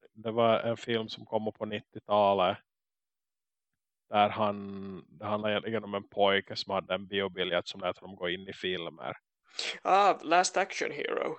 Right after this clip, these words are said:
Speaker 1: Ja, tack. Att, <laughs> jag tror det var någon sån där klipp där. Så en gång när han skulle så skämta med casten och den där ungen där. Och han bara som kom ifrån några andra och så, "Wow!"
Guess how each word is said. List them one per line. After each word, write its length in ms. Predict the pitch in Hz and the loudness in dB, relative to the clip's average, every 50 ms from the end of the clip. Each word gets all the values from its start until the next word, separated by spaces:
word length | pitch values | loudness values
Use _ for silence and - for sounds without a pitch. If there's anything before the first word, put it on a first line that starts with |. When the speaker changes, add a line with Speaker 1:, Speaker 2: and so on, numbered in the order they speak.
| - - | 2 6
Speaker 1:
Ja, 180 | 156 135 113 | 6 6 6
tack. 280 | - - - 98 - - _ _ _ _ - - - - - - - - - _ | 6 4 2 0 0 0 _ _ _ _ -20 -20 -20 -20 -20 -20 -20 -20 -20 _
Att, 440 | - 147 151 - _ _ - - _ _ _ _ _ _ _ - | -2 0 0 0 _ _ -20 -20 _ _ _ _ _ _ _ -10
<laughs> 560 | - - - - - - - - - - - | -8 -8 -8 -8 -10 -12 -14 -16 -18 -8 -4
jag 140 | - 139 - | -4 -4 -4
tror 200 | - - 139 139 | -2 2 6 6
det 60 | 143 131 | 8 8
var 100 | 123 120 | 6 6
någon 100 | 123 123 | 4 4
sån 140 | - 123 117 | 4 4 4
där 80 | 113 | 4
klipp 280 | - - - 113 117 - _ - | 2 2 0 -2 -2 -4 _ -4
där. 280 | 98 95 101 98 98 _ - - - - - - - _ | -2 -2 -2 -2 -4 _ -16 -18 -16 -16 -16 -18 -20 _
Så 260 | _ - - - - | _ -14 -6 0 0
en 80 | 139 120 | 2 2
gång 160 | 110 110 113 | 2 2 2
när 60 | 107 | 2
han 120 | 110 113 113 | 2 2 2
skulle 200 | - - 113 113 | 0 0 0 0
så 60 | 107 | 0
skämta 400 | - - 117 110 107 104 - 110 | 2 4 4 4 4 2 -4 -10
med 160 | 101 101 95 | -8 -8 -4
casten 420 | - - 107 107 104 - - 113 104 | 0 2 4 4 4 2 0 -2 -2
och 40 | 104 | 0
den 80 | 104 113 | 0 2
där 140 | 110 107 107 | 2 2 2
ungen 260 | 107 110 110 107 101 | 0 0 -2 -2 -2
där. 240 | 98 98 98 98 98 | -2 -2 -2 -2 -2
Och 80 | 98 101 | -2 -2
han 140 | 98 95 | -4 -2
bara 200 | 98 101 98 98 | 0 0 0 0
som 240 | 101 - 101 98 107 - - - - - - _ | -2 -4 -6 -10 -10 -12 -18 -20 -20 -20 -20 _
kom 220 | - - 120 120 120 | 0 0 2 2 0
ifrån 240 | 113 - - 120 113 | 0 2 2 4 6
några 200 | 110 104 101 101 | 6 6 6 4
andra 180 | 107 107 110 | 4 2 2
och 180 | 117 117 117 113 | 2 0 2 2
så, 120 | 120 120 - - - - - | 2 0 0 -2 -8 -8 6
"Wow!" 680 | - 165 170 165 170 147 139 139 170 202 208 202 196 | 8 10 12 12 12 12 12 12 12 12 12 12 12